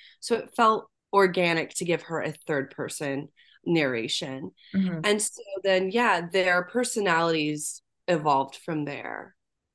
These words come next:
Speaker 2: Now, two of the themes in your book are sisterhood and feminism. So would you just talk a little bit more about the themes?
Speaker 1: Absolutely. I actually don't have a sister, but I have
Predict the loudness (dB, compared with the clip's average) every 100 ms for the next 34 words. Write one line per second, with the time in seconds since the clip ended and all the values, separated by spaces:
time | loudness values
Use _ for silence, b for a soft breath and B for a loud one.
0 | 2 4 6 6 8 8 4 0 2 2
1 | 2 2 2 6 6 6 4 4 4 6
2 | 8 6 4 -2 -2 0 2 2 2 0
3 | 0 0 4 6 6 4 0 0 0 0
4 | -4 0 0 2 0 2 2 2 4 4
5 | 0 -4 -2 0 0 -4 -10 _ _ _
6 | _ _ _ _ _ b b b _ -6
7 | -6 -4 -2 2 2 0 -2 -4 _ _
8 | -2 2 4 4 2 0 -6 _ _ _
9 | -8 -4 -2 -4 -2 -4 -4 -6 -10 -12
10 | -10 -8 -6 -6 -8 -14 _ _ _ -6
11 | -2 0 -2 -4 -2 0 0 -2